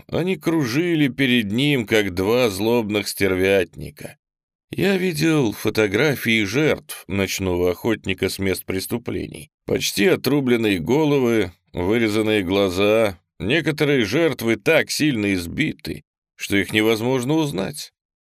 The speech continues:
Мы поговорили несколько часов. Ричард согласился рассказать мне правду. Я вернулся в Нью-Йорк и написал заявку на книгу.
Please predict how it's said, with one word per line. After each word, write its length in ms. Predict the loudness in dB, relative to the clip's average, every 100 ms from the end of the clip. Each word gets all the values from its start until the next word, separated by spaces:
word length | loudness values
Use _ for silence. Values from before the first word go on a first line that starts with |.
| -8
Мы 220 | -2 -2
поговорили 880 | 0 0 4 4 4 2 2 2 0 -4 -8
несколько 720 | -4 0 0 0 -2 -4 -4
часов. 540 | -4 -6 -10 -14 -20 _ _ _ _
Ричард 680 | -2 -2 -2 -4 -6 -10 -20 -12
согласился 680 | -4 0 0 0 -2 0
рассказать 560 | 0 0 0 0 0 -2
мне 140 | -4
правду. 520 | -4 -4 -6 -8 -16 -20 _ _ _
Я 280 | -2 0 2
вернулся 580 | 2 0 0 -2 0 -2
в 80 | 0
Нью-Йорк 500 | -2 0 0 -2 0
и 100 | 0
написал 520 | 0 -2 -2 0 0
заявку 560 | 0 0 0 -2 -4 -4
на 140 | -4
книгу. 640 | -6 -6 -6 -8 -12 -18